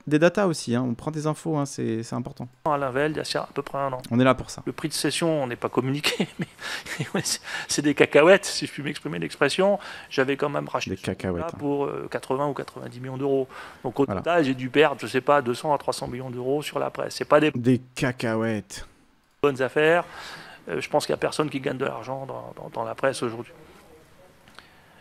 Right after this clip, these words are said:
Speaker 2: J'ai, à travers Altis, enfin à travers S F R, Altis, Altis France, quarante-neuf pour cent, mais, mais je n'ai aucun rôle. Euh, Alain est total-, non,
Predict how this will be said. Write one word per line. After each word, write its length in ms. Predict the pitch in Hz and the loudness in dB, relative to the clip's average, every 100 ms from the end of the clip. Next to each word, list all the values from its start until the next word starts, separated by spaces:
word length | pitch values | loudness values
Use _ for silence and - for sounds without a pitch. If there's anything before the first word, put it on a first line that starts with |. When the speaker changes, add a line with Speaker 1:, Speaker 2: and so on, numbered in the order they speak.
| _ - - | _ -20 -8
Speaker 2:
J'ai, 300 | 120 139 208 - | 0 4 4 2
à 60 | - | 0
travers 400 | - 147 151 131 | 4 4 6 4
Altis, 520 | - - 175 - - 131 | 0 -2 -4 -4 -6 -4
enfin 220 | 127 147 | 0 0
à 80 | 110 | 0
travers 340 | - 131 135 | -2 0 0
S 200 | 135 - | -2 -2
F 140 | 139 139 | -2 0
R, 220 | 143 127 | 0 -2
Altis, 260 | - 135 - - | -6 -10 -12 -12
Altis 240 | - - | -10 -10
France, 340 | - 156 170 - | -4 -2 -2 2
quarante-neuf 600 | 185 160 170 175 165 - | 4 4 2 2 0 -2
pour 200 | 139 - | -8 0
cent, 260 | 151 196 - - - - - - - | 0 0 -6 -16 -16 -16 -18 -14 2
mais, 240 | 147 196 - _ - _ _ - | 4 4 -2 _ -20 _ _ 0
mais 100 | 135 | 2
je 80 | 123 | 6
n'ai 80 | 151 | 6
aucun 220 | 147 135 | 6 6
rôle. 400 | 135 170 185 - - 131 | 6 6 4 0 -12 -6
Euh, 200 | 113 117 | -4 0
Alain 340 | 120 131 139 | 2 2 2
est 80 | 135 | 0
total-, 320 | - 120 - - - - - - - - - - - - - - - - | -4 -2 -2 -2 -18 -20 -20 -20 -20 -20 -20 -20 -20 -20 -20 -20 -12 4
non, 260 | 151 147 | 4 4